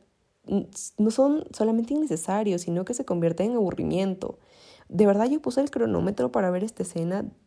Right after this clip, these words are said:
y de verdad solo me estaba preguntando mientras miraba, ¿qué aporta? O sea, ¿qué me está aportando esto? Porque yo puedo entender que es un fil-, es un, es un film muy contemplativo y en realidad tiene escenas bien escogidas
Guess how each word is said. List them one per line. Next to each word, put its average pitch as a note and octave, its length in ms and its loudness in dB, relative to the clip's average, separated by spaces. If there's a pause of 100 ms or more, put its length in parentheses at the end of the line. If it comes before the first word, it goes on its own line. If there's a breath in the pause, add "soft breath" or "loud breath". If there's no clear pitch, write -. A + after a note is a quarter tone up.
(580)
y G3 160 2
de F#3 80 2
verdad F3+ 240 4
solo C4+ 400 2
me G3 100 2
estaba G3+ 220 -2
preguntando F3 480 2
mientras G3 260 -2
miraba, F3 400 0 (400 loud breath)
¿qué A3+ 100 -2
aporta? A#3+ 500 2
O E3 40 0
sea, E3+ 140 -4
¿qué G3+ 180 -4
me C4 80 2
está - 180 -2
aportando A#3 440 -2
esto? B3 420 -4 (640 soft breath)
Porque G3 260 0
yo A#3 140 2
puedo D#4 180 2
entender F#3 560 0
que F3+ 100 -8
es E3+ 100 -10
un F#3 140 -2
fil-, D#3+ 600 -6
es F#3+ 200 -2
un, A#3+ 340 0
es G3+ 120 -4
un A#3+ 120 0
film G3+ 320 0
muy G#3 520 2 (300)
contemplativo C4+ 840 -2 (800 soft breath)
y G#3 80 4
en G#3+ 60 4
realidad G#3 240 2
tiene C#4+ 180 2
escenas G3 380 -2 (340)
bien G#3 220 0
escogidas G3 840 -2